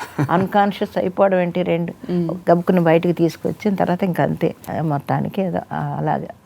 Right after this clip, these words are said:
Speaker 1: <laughs> So, ఇలా భయం ఉన్నా
Speaker 2: చెయ్యను
Speaker 1: కూడా
Speaker 2: అని చెప్పను
Speaker 1: ఆ.
Speaker 2: నేను, డేంజర్ లేకుండా చూడమని చెప్తాను.
Speaker 1: మ్మ్.
Speaker 2: ఎందుకంటే ఆ సీక్వెన్స్ అక్కడ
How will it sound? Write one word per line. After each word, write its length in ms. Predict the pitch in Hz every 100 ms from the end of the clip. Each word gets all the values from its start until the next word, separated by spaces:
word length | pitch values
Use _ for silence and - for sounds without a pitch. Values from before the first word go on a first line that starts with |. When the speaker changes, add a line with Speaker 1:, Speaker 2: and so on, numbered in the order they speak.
| -
Speaker 1:
<laughs> 880 | 208 262 208 175 151 139 151 - 147 - -
So, 80 |
ఇలా 140 | 233 233
భయం 300 | 214 202 269
ఉన్నా 200 | 262 240
Speaker 2:
చెయ్యను 200 | 277 320
Speaker 1:
కూడా 100 | 370
Speaker 2:
అని 120 | 339 262
చెప్పను 280 | 226 277 269
Speaker 1:
ఆ. 20 |
Speaker 2:
నేను, 340 | 202 208 330 185 -
డేంజర్ 460 | 170 269 320 349 311
లేకుండా 500 | 311 285 277 285 269
చూడమని 500 | 214 - 208 208 196
చెప్తాను. 520 | 156 - - - - 190
Speaker 1:
మ్మ్. 160 | 175
Speaker 2:
ఎందుకంటే 560 | 143 - - 185 220 208
ఆ 40 |
సీక్వెన్స్ 640 | 180 202 226 - 262 247
అక్కడ 540 | 240 - 220 220 208